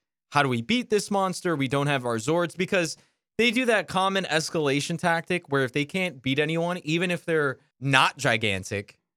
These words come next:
they'll just whip out the Zords. Like, we, <laughs> we saw that in season one against Green Ranger when the Green Ranger was evil. But they straight up just, like, were like, "Oh, okay, no, no, no, no, no. We're gonna get into, like, a big-ass Zord. We're gonna get into the Megazord.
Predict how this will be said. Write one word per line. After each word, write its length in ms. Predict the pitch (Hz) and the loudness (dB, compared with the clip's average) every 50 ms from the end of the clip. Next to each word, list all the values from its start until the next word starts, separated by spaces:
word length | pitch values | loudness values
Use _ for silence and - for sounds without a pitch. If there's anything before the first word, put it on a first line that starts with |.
| _ _ _ - | _ _ _ -10
they'll 200 | 127 131 165 196 | -4 -2 0 0
just 200 | 214 277 - 151 | 0 -2 -4 -2
whip 240 | 143 165 190 185 - | 0 0 0 2 2
out 180 | 175 160 147 | 0 0 0
the 60 | - 135 | -2 -4
Zords. 500 | 120 - 123 123 117 101 87 85 - - | -4 -2 -2 -2 -2 -4 -4 -6 -6 0
Like, 220 | 135 135 143 135 | 2 2 2 2
we, 340 | 147 165 202 226 247 247 - - - - _ _ | 2 0 2 4 4 4 2 0 -2 -10 _ _
<laughs> 180 | _ _ _ - | _ _ _ -2
we 120 | 196 226 | -2 0
saw 240 | 226 - 285 262 262 | 2 2 2 2 4
that 160 | 247 254 233 | 2 2 2
in 80 | 226 - | 2 0
season 400 | - 214 214 214 180 202 185 165 | 0 -2 -2 0 2 2 2 2
one 160 | 160 170 175 175 | 2 2 2 2
against 440 | 160 143 160 156 139 - - - | 2 0 0 -2 -2 -6 -12 -12
Green 280 | - - 131 139 151 160 | -8 -2 0 0 0 2
Ranger 420 | 160 165 165 165 160 180 190 196 | 0 0 0 -2 -2 -2 -2 -2
when 180 | 180 143 143 131 | 0 -2 -2 -2
the 60 | 131 | -2
Green 200 | 113 127 139 143 | -2 -2 0 0
Ranger 300 | 139 135 139 135 139 143 | 0 0 0 0 0 0
was 160 | 135 131 117 | 0 -2 -4
evil. 520 | 131 117 120 131 135 151 165 175 185 196 _ _ _ _ _ _ _ - | -2 -2 -2 -2 0 0 0 0 -2 -4 _ _ _ _ _ _ _ 0
But 100 | 185 190 | 0 2
they 140 | 185 285 302 | 2 2 0
straight 340 | - - - 208 202 196 190 | 0 -2 0 2 2 4 4
up 200 | 175 160 139 120 | 2 0 -2 -4
just, 200 | 139 151 143 - | -6 -6 -2 0
like, 180 | 160 143 135 | 0 0 2
were 100 | 139 151 | 0 0
like, 180 | 151 147 139 135 - | 0 0 0 0 0
"Oh, 260 | - 208 208 202 208 214 | 2 2 4 4 2 0
okay, 300 | 202 - 175 151 147 147 | 0 0 -2 -2 -2 -2
no, 160 | 151 165 180 | -2 0 0
no, 100 | 180 180 | 0 0
no, 120 | 175 165 156 | 0 0 -2
no, 100 | 151 143 | -2 0
no. 240 | 139 127 110 92 _ _ _ _ _ _ _ | 0 -2 -2 -4 _ _ _ _ _ _ _
We're 200 | 139 147 190 240 | -2 0 0 0
gonna 180 | 247 302 277 262 | 0 0 0 0
get 160 | 214 226 226 | 2 2 0
into, 240 | 214 214 - - 208 | 0 -2 -2 -2 0
like, 340 | 180 170 156 147 143 - - - | 2 2 2 0 -2 -6 -6 -2
a 140 | 143 143 139 | 0 0 0
big-ass 520 | 127 135 160 175 175 180 180 175 175 160 | 2 2 2 2 4 4 2 2 0 -2
Zord. 640 | 139 127 120 143 156 156 135 117 110 104 101 101 - _ | -4 -2 0 2 2 2 2 0 -2 -4 -6 -8 -10 _
We're 100 | - 147 | -2 0
gonna 120 | 165 196 190 | 2 2 2
get 160 | 170 175 185 | 2 2 2
into 200 | 208 220 208 - | 2 0 -2 -2
the 80 | 196 190 | -2 0
Megazord. 680 | 170 165 165 165 175 180 160 160 170 185 196 202 196 | 2 2 2 2 0 0 0 0 0 0 0 0 -2